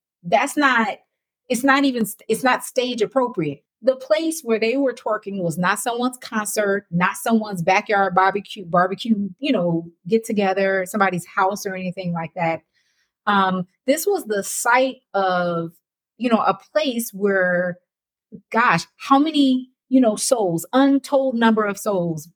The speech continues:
you know, African souls were held against their will before, like I said, they were shipped, um, over in slavery, you know, enslaved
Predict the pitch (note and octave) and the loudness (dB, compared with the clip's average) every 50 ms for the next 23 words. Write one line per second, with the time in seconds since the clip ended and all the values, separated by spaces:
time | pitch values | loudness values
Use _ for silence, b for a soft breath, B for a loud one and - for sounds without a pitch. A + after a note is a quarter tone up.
0 | _ _ - A#3 A3 F3 E3+ E3 E3 - _ - G3 G#3 G#3 - G#3 - G#3+ G3 | _ _ -6 -4 -2 -2 -2 -2 -4 -8 _ -2 -2 0 0 -4 -8 -8 -8 -6
1 | - G#3 G3 F#3+ F#3+ F#3 F3+ F3 F3 E3+ - - B3+ B3+ G#3 F3 F3 F3 F3 - | -4 -4 -2 -2 -4 -4 -4 -4 -4 -6 -2 0 0 2 2 2 0 -2 -4 -2
2 | - - F3 D3+ - A#3+ B3+ B3+ - - - A3+ G#3 F#3+ F#3 F3 G#3+ C#4 C#4+ A3 | -2 -2 -2 0 2 0 0 0 -2 -2 -2 -2 0 0 0 2 2 4 4 4
3 | F3 F3 F3+ G#3 A3+ - _ _ _ _ _ B3+ B3+ B3+ - A3 A3 A3+ G#3 G3+ | 2 2 0 -2 -4 -8 _ _ _ _ _ -6 -6 -4 -2 -2 -2 -2 -2 -4
4 | - - A#3+ - G#3+ G#3+ G#3+ G#3 G#3 G3 G#3+ A#3+ B3+ C4 B3+ - - - G3+ A3+ | -6 -10 -10 -8 -6 -6 -4 -4 -4 -4 -4 -4 -6 -6 -8 -8 -8 -6 -6 -6
5 | A#3 - - - _ _ _ _ _ _ _ _ _ G#3+ G#3+ G3+ G3+ G3 G#3 A3 | -8 -10 -16 -20 _ _ _ _ _ _ _ _ _ -6 -4 -4 -4 -4 -4 -4
6 | A3+ - _ _ _ _ _ _ - G#3+ A3 G#3 G#3 G#3 - - - B3 C#4 C#4+ | -6 -8 _ _ _ _ _ _ -4 -4 -4 -4 -4 -6 -6 0 2 2 2 2
7 | - - D#4 D4+ B3+ G3+ G3+ A3 F#3 F#3 F#3 F#3+ A3+ A#3+ - _ A3+ A3+ G#3 G3 | 0 0 2 2 2 2 -2 -4 -6 -8 -8 -8 -8 -12 -10 _ 0 2 2 2
8 | F#3 - A3+ A#3 A#3+ - A3+ G#3+ F#3+ F3+ G3 A3 A3 | -2 -4 -4 -4 -4 -6 -8 -8 -6 -6 -8 -8 -10